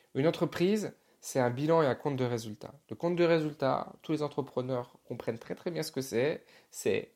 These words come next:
mon chiffre d'affaires, mes charges, égale mon résultat. Ce que je gagne à la fin et ce que je,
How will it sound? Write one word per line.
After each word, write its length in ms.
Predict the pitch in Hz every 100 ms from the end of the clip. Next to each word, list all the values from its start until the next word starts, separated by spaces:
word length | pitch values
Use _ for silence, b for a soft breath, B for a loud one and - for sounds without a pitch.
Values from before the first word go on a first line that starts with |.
| _
mon 100 | 123
chiffre 180 | 165 190
d'affaires, 400 | 170 165 156 165
mes 160 | 147 151
charges, 460 | - 143 151 147 -
égale 300 | 131 139 139
mon 120 | 139
résultat. 540 | 131 127 127 - 104 - b b b
Ce 80 | -
que 120 | -
je 100 | 120
gagne 180 | 139 135
à 20 |
la 140 | 123 120
fin 340 | - 123 139 - _ _ _ _ _ _ _ -
et 160 | 123
ce 100 | 110
que 160 | - -
je, 300 | 117 110 101